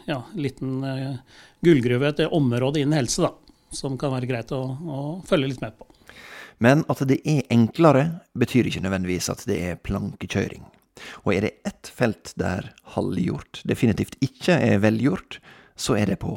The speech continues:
Speaker 2: anonymisering.
Speaker 1: Det er ganske spesifikke og strenge krav til hva som er anonymt, og hva som ikke er anonymt. En annen problemstilling med anonymisering er at det er jo heller ikke noe som er, eh, endelig. Eh,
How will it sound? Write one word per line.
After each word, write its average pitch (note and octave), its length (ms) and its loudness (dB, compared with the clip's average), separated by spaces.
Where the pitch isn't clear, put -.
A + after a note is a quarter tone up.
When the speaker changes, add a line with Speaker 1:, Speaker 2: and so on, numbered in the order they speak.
Speaker 2:
anonymisering. G2 720 -2
Speaker 1:
Det B2+ 160 -8
er B2+ 160 -4
ganske C3+ 400 -6
spesifikke B2 720 -8
og C#3 80 -6
strenge A#2+ 260 -4
krav B2+ 220 -6
til B2 100 -10
hva A#2+ 140 -6
som C3+ 160 -4
er A#2+ 80 -6
anonymt, B2+ 420 -4
og D3 80 -8
hva B2+ 80 -2
som D3 140 -4
ikke C3 160 -6
er A#2 60 -4
anonymt. D3+ 500 -4
En D3+ 80 -2
annen B2+ 300 0
problemstilling C3 560 -2
med C3+ 80 0
anonymisering C3+ 560 0
er C3 80 0
at C3+ 100 -6
det C3+ 80 -2
er B2+ 140 -2
jo B2 80 -4
heller C3 320 -2
ikke D3 160 -4
noe C3 340 -2
som C#3+ 160 -2
er, B2 220 -6
eh, D3+ 1040 -8
endelig. C3 400 0
Eh, C3+ 240 -6